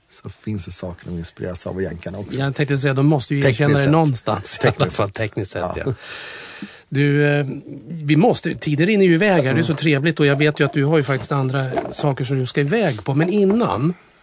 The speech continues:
Speaker 2: vi gör det så är vi ju då på lite sniff och snurr, som det så vackert heter. Och det är ju då här att, eh, har du otur så får bli doftprov. <laughs>
Speaker 1: Aj då.
Speaker 2: Ja, och det är inte att sätta dig på pottkanten i någonting här, för det,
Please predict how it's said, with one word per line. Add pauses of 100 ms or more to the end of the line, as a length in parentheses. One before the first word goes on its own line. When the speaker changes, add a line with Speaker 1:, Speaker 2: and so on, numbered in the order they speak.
(580)
Speaker 2:
vi
gör
det (180)
så
är
vi
ju
då
på
lite
sniff
och
snurr, (540)
som
det
så
vackert
heter. (340)
Och
det
är
ju
då
här
att,
eh, (880)
har
du
otur
så
får
bli
doftprov. (320)
<laughs>
Speaker 1:
Aj
då.
Speaker 2:
Ja,
och
det
är
inte
att
sätta
dig
på
pottkanten
i
någonting
här,
för
det,